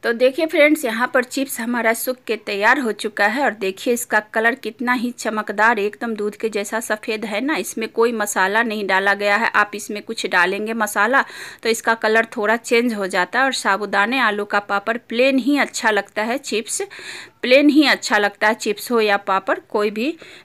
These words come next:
तो ज़्यादातर प्लेन ही अच्छा लगता है। आप इसे फ्राई करके इसके ऊपर से चाहे तो चाट मसाला, लाल मिर्ची का पाउडर डाल के खा सकते हैं। तो चलिए फ्रेंड्स, अब इसे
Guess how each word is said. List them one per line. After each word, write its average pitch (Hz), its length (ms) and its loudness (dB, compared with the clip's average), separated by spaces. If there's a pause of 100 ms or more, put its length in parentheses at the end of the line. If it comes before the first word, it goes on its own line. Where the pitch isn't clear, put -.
तो 233 80 2
ज़्यादातर 220 500 2
प्लेन 233 300 2
ही 226 140 -2
अच्छा 202 280 -2
लगता 196 260 -2
है। - 60 4
आप - 100 -6
इसे 247 180 0
फ्राई 240 280 2
करके 220 340 0
इसके 202 240 -6
ऊपर 202 280 -2
से 208 160 -4
चाहे 175 280 -4
तो 190 140 -8
चाट 185 300 0
मसाला, 269 400 -2
लाल 170 220 -2
मिर्ची 226 300 -8
का 285 140 -4
पाउडर 262 320 0
डाल 202 240 0
के 175 160 -10
खा 226 220 -2
सकते 285 340 -4
हैं। 320 160 2
तो 247 100 -2
चलिए 208 340 0
फ्रेंड्स, 262 380 0
अब 196 160 2
इसे 302 280 -6